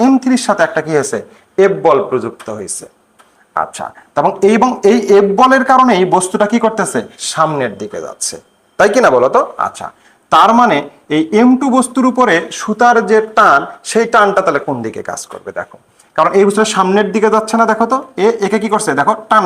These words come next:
ফেলাইছে এই দিক বরাবর। তাহলে এই দুটা বস্তুর মধ্যে যে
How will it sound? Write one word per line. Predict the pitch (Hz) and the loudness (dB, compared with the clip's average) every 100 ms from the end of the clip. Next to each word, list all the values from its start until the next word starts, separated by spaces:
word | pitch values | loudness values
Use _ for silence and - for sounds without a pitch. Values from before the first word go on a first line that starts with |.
| 147 | 0
ফেলাইছে | 135 110 113 - 196 | -4 -4 -10 -4 2
এই | 165 131 | 2 2
দিক | 113 101 | -2 -4
বরাবর। | 104 - - - _ _ | -8 -8 -14 -18 _ _
তাহলে | - 147 - 202 | -4 -2 0 2
এই | 240 | 2
দুটা | 247 262 214 | 2 0 2
বস্তুর | 202 - 220 202 - 165 | -2 -2 -2 -2 -2 -2
মধ্যে | 170 135 135 156 - _ _ 120 | -2 0 0 0 -6 _ _ -2
যে | 139 | 0